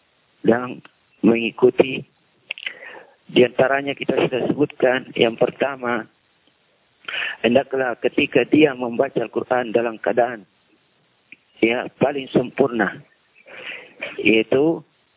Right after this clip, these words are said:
dalam keadaan suci dan bersih dan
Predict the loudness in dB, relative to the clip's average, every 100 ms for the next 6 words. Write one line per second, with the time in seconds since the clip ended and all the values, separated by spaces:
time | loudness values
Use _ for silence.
0 | _ 0 2 0 -2 2 2 0 -6 0
1 | 4 4 2 -2 -2 -4 -6 _ _ _
2 | _ -2 -2 0 -2 -2 -2 0 0 -2
3 | -8 _ _ _ _ _ _ -2 0 -2
4 | -8